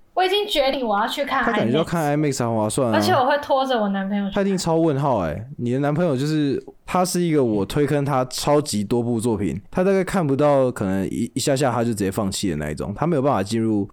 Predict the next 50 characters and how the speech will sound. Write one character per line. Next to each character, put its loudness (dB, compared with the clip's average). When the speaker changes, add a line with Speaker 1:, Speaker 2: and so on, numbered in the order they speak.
Speaker 2:
动 0
画 0
的 2
世 2
界。 -2
Speaker 1:
最 2
近 2
有 2
看 0
完 2
的 0
动 0
漫 -2
就 0
是 -2
《新 -4
世 -2
纪 -2
福 -4
音 -2
战 -2
士》 -4
跟 0
《巨 -4
人》， -4
他 -4
正 -4
在 -4
看。 -12
Speaker 2:
认 0
真。 0
Speaker 1:
他 0
觉 -2
得 2
这 2
两 0
部 0
很 0
好 -2
看， -10
然 0
后 2
我 2
有 2
推 -2
他 0
《蓝 0
色 0
时 -10
期》， -10